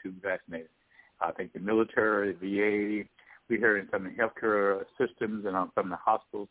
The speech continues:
systems and other groups, a lot of, some of the larger manufacturers are saying you must receive this vaccine by certain dates. And that's a good thing. Uh, uh, that, that needs to happen. Uh, we need other, be, you know, other individuals to be a little more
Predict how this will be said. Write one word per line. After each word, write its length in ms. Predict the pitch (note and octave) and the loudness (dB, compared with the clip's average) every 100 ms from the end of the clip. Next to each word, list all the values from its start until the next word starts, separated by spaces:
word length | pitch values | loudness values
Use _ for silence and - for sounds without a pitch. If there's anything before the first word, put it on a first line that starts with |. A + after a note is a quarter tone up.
| - | -10
systems 400 | G#2+ - G#2+ G#2 _ - - - | -10 -8 -8 -10 _ -20 -20 -6
and 80 | G#2+ | 2
other 180 | A2 G#2+ | 2 2
groups, 240 | G2+ G2+ - - - | -2 -10 -12 -20 -10
a 20 | |
lot 220 | F#2 G2 | -4 -2
of, 100 | F#2 F2 - _ - | -4 -8 -16 _ -10
some 100 | G2 | -6
of 60 | |
the 60 | F#2+ | 0
larger 260 | G2+ G2+ | 0 0
manufacturers 920 | F#2+ G2 F#2 F2+ - A2+ A2+ A2+ G#2+ G2 | -4 -6 -6 -10 0 0 0 -2 -4 -4
are 120 | G2 - | -8 -8
saying 360 | G#2 G2 G2 | -6 -4 -6
you 80 | F#2+ | -8
must 240 | G2 G2+ - | -4 -2 -4
receive 400 | G2+ F#2+ G#2 G2+ | -8 -6 -4 -4
this 120 | F#2+ F#2 | -4 -2
vaccine 360 | G#2 F#2+ G2+ F#2+ | 0 0 -4 0
by 160 | F#2 F2 | 0 0
certain 220 | G2+ F#2+ - | -2 -2 -2
dates. 220 | G#2 G#2+ _ _ - _ | -4 -4 _ _ -20 _
And 80 | - | 0
that's 140 | C#3 - | 0 0
a 40 | |
good 220 | A2+ A#2 | -6 -6
thing. 220 | G#2 F2+ F#2 | -6 -10 -8
Uh, 320 | F#2+ F#2 F2+ _ _ _ G2 | -8 -8 -10 _ _ _ -6
uh, 280 | F#2 F2+ F2+ F2+ | -4 -4 -8 -6
that, 160 | G2+ F#2+ | -6 -2
that 220 | A#2+ G2+ | 0 0
needs 180 | A#2 A#2 | -4 -8
to 60 | G#2 | -6
happen. 380 | B2 A#2 B2+ A#2+ _ _ _ - - | 0 2 2 -4 _ _ _ -16 -4
Uh, 280 | F#2+ F2+ F2 | -2 -2 -4
we 160 | F#2+ | -6
need 200 | G2+ G#2 | -6 -2
other, 180 | G2+ G#2+ | 0 0
be, 180 | G2+ G2+ G2+ - - | -2 -6 -8 -18 -16
you 100 | G2 | -6
know, 60 | G2 | 0
other 160 | G#2+ | 2
individuals 380 | A2+ G#2+ G#2+ G2 | 2 2 0 0
to 80 | G2 | 0
be 40 | |
a 40 | G2 | 0
little 80 | |
more 140 | G2 | -2